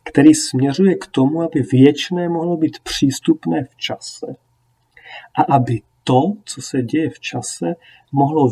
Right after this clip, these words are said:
vejít do toho, co trvá věčně, a být tak zachráněno. Východní ikony nebo i naše lidové betlémy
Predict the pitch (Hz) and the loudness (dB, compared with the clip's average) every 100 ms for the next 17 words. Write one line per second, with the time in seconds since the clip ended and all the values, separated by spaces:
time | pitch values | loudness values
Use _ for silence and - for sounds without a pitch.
0 | - 180 190 127 120 131 131 165 175 - | 4 6 6 2 -2 -4 -2 -6 -6 -4
1 | 160 - 160 165 123 117 123 - 160 156 | -4 0 0 0 2 2 2 -2 -4 -4
2 | - 123 110 - - 156 127 123 - 131 | -2 -4 -4 -6 0 0 0 -6 -4 -2
3 | 123 113 104 98 - _ _ _ _ _ | -2 -4 -8 -12 -14 _ _ _ _ _
4 | _ _ _ _ _ _ - 123 135 - | _ _ _ _ _ _ 2 6 6 6
5 | 147 123 - 131 - 143 147 151 135 120 | 2 0 -4 -2 0 0 0 -2 -2 -2
6 | 117 - - _ - 131 117 - 113 120 | -6 -8 -20 _ -6 -2 -2 -2 0 6
7 | 156 143 117 131 165 165 147 | 6 6 4 2 2 2 2